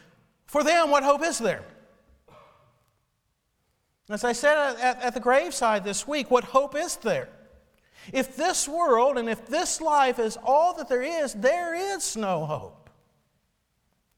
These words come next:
And like Shakespeare's Macbeth,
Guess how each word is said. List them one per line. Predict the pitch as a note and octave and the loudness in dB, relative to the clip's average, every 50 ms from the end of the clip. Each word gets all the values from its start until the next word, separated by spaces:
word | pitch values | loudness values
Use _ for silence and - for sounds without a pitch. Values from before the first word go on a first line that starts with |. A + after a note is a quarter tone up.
| _ _ _ _ _ _ _ _ _ _ _ _ _ _ _ _ _ _ _ _ _ _ _ - | _ _ _ _ _ _ _ _ _ _ _ _ _ _ _ _ _ _ _ _ _ _ _ -6
And | F#3+ A3+ | -2 0
like | A#3+ C4 B3+ A#3+ - | 2 2 2 0 0
Shakespeare's | - C#4 C4+ C4+ C4+ - - C4+ C4 A#3 G#3+ G#3 - - - G3+ | 0 0 0 0 0 -4 -4 0 2 2 2 0 -2 -6 -10 -10
Macbeth, | G#3 G3+ F#3+ F#3 F3+ A3+ G#3+ F3 C3 - - - - | -10 -10 -10 -6 -2 -2 0 0 -2 -4 -8 -18 -20